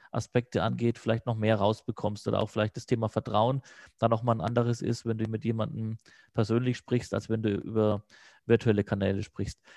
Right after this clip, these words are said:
Das jetzt mal nur so als ersten Erfahrungswert, aber du hast auch grad eben so die Hürden der Technik angesprochen.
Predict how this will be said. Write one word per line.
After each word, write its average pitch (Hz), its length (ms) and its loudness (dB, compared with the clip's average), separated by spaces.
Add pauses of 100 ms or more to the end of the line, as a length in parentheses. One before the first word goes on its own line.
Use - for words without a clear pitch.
(160)
Das 123 180 6
jetzt 147 200 4
mal 123 140 4
nur 127 140 2
so 123 120 6
als 113 140 4
ersten 123 440 -2
Erfahrungswert, 117 800 2
aber 110 160 2
du 117 120 2
hast 117 140 0
auch 113 140 0
grad 113 160 -2
eben 123 160 -2
so 120 80 -2
die 113 240 -2
Hürden 139 280 2
der 110 140 2
Technik 117 360 0
angesprochen. 117 600 -2